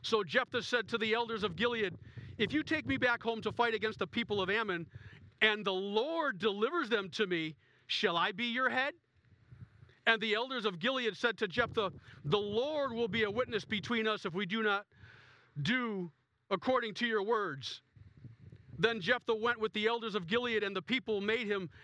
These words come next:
head and commander over them. And Jephthah spoke all his words before the, before the Lord in Mizpah.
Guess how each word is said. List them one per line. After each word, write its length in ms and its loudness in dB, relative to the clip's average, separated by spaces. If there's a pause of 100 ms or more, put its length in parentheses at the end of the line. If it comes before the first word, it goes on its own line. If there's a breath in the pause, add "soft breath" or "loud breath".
head 180 4
and 100 -8
commander 400 0
over 240 0
them. 240 -2 (300 loud breath)
And 180 2
Jephthah 300 2
spoke 340 0
all 280 0
his 180 -2
words 400 0
before 380 -2
the, 240 -4 (200)
before 300 0
the 80 -2
Lord 540 0 (140)
in 140 0
Mizpah. 420 -2